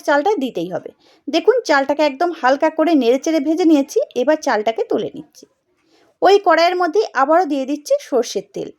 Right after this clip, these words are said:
অবশ্যই রান্নাটা সর্ষে তেলে করার চেষ্টা করবেন,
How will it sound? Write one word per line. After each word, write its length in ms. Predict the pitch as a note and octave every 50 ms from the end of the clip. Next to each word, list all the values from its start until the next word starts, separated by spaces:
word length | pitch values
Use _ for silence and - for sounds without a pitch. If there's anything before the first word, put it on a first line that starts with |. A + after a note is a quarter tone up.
| _ -
অবশ্যই 460 | - G#3 G#3 B3+ B3+ - F4+ F4+ F4
রান্নাটা 420 | E4 C4+ A#3+ C4 D4+ D#4+ D4+ E4+ E4
সর্ষে 360 | - - A3 - - - D4
তেলে 200 | D4 E4 D#4 D#4+
করার 240 | D#4 D#4+ D4+ D#4 D4+ -
চেষ্টা 200 | E4+ E4 - F4+ F4
করবেন, 320 | - D4 B3+ A#3 B3+ C4+